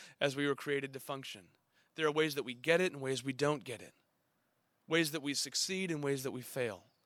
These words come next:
Ways that we feel like we're put together and ways we are coming undone. But however we see ourselves right now, help us to see that you see us and know us in all our complexity and contradiction, and your response is to give yourself to us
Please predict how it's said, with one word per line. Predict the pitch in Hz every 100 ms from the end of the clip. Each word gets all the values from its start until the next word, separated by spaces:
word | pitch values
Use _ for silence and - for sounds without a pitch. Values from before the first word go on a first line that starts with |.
| _ _ - -
Ways | 165 180 175
that | 160
we | 156
feel | 156 196 190
like | 160
we're | 147
put | 123 190 -
together | 147 165 170 180
and | 147
ways | 143 156 147
we | 135
are |
coming | - - 175 160
undone. | 123 107 117 98 87 _ _ _ _ _ _ _ _ _ _ _ _ _ -
But | 135
however | 165 180 170
we | 147 123
see | - 131
ourselves | 113 - 113 107
right | 110 98
now, | 110
help | 101 127 131
us | 120
to | 117
see | - 123 110 - - -
that | 92
you | 147
see | 139 - 185 165
us | 156 -
and | 117 117
know | 135 139
us | 127 -
in | 120 117 -
all | 156 165
our | 151
complexity | 131 - 143 139 143 135 120 - -
and | - 117
contradiction, | 123 113 107 135 131 - 127 123 - -
and | 127
your | 135 131
response | 123 - - 170 127
is | 117 -
to | 123
give | 117 180 202
yourself | 165 - 107 95
to | - 95
us | - -